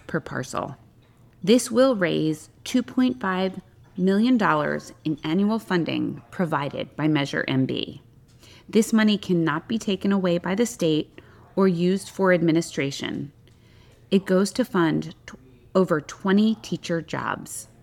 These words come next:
As many of you know, M B U S D relies on the state for the majority of its funding,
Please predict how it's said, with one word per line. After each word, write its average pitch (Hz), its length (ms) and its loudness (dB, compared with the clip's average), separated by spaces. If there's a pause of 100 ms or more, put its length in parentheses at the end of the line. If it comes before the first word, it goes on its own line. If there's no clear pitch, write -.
(720)
As 214 120 4
many 302 300 8
of 226 80 4
you 202 140 6
know, 160 440 4 (120)
M 208 160 6
B 247 100 4 (120)
U 180 120 0
S 175 160 -2
D 165 240 -2
relies 160 640 0
on 160 120 -2
the 147 60 -4
state - 360 -2
for 180 180 -4
the 160 80 -2
majority 165 600 2
of 143 100 -8
its - 180 -10
funding, 131 500 -2